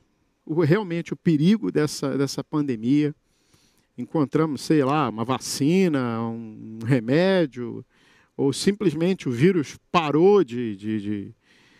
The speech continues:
de, de, de produzir esses efeitos, eh, tão, tão terríveis, ah, eu, eu fiquei imaginando a gente aqui nesse lugar,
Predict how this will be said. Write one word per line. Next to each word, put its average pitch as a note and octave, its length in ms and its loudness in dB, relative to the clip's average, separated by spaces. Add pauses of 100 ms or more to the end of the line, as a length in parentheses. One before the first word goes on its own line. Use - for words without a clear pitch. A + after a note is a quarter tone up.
(260)
de, A2 560 -6
de, - 540 -12
de A#2+ 180 -10
produzir C#3+ 800 2
esses C3+ 240 -2
efeitos, C#3+ 560 0 (180)
eh, G#2 540 -6
tão, D3+ 540 -4
tão D#3+ 160 -6
terríveis, C#3+ 680 0 (840)
ah, E3+ 840 2
eu, E3+ 260 2
eu E3 100 2
fiquei G3 380 0
imaginando F#3+ 640 -2
a F3 80 0
gente E3+ 380 -2
aqui F3+ 340 -2
nesse E3+ 320 -2
lugar, D#3 500 0